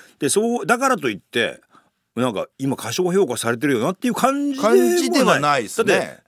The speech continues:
Speaker 1: いずれだって、なんか、多分、自分たちなんかやりたいポジションにい-、行くじゃない？
Speaker 2: うん。
Speaker 1: その、今はこのポジションだから多分めっちゃ面白いわけで、ナダルめっちゃ、あいつ毒づいてくれて、わ-、面白かったな。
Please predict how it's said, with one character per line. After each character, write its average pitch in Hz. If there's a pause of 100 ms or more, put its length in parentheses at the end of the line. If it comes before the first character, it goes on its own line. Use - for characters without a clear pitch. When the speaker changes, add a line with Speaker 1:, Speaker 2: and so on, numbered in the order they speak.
(140)
Speaker 1:
い 165
ず 196
れ 294
だ 277
っ 240
て、 123
な 110
ん 101
か、 80
多 120
分、 87 (600)
自 120
分 160
た 135
ち -
な 139
ん -
か 104
や 104
り 127
た 151
い 147
ポ 151
ジ -
シ 151
ョ 151
ン 147
に 147
い-、 127
行 156
く 339
じ 320
ゃ 123
な 78
い？ -
Speaker 2:
う 95
ん。 92
Speaker 1:
そ 143
の、 123 (320)
今 269
は 131
こ -
の 233
ポ 208
ジ 240
シ 208
ョ 247
ン 247
だ 269
か 302
ら 269
多 175
分 107
め 110
っ 104
ち -
ゃ -
面 123
白 120
い 98
わ 82
け 78
で、 85
ナ 160
ダ 233
ル 175 (220)
め 123
っ 127
ち -
ゃ、 220
あ 147
い 156
つ 120
毒 127
づ 175
い 160
て 139
く 120
れ 113
て、 95
わ-、 107
面 147
白 220
か 233
っ -
た 214
な。 190